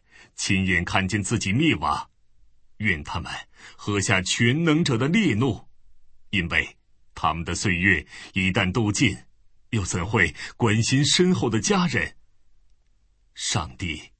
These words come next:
既审判身居高位者，谁还能传授知识给他？有人至死仍充满活力，尽享平静安逸。他营养充足，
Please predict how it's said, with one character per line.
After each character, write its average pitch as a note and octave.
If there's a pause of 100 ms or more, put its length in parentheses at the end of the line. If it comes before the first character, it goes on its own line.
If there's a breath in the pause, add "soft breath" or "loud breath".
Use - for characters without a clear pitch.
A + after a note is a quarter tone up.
(220)
既 F2+
审 F2+
判 F2+
身 G#2
居 G#2
高 B2
位 A#2+
者， - (500 loud breath)
谁 F2+
还 F#2+
能 G2
传 A#2
授 D3
知 A3+
识 C3
给 F2
他？ - (1000)
有 F2+
人 E2+
至 D3+
死 - (240 loud breath)
仍 C3+
充 E3
满 G#2+
活 G#2
力， C3 (360)
尽 F#2
享 E2+ (220 loud breath)
平 B2+
静 F#3
安 B2
逸。 C#3 (800)
他 -
营 E2+
养 F2
充 A2+
足， -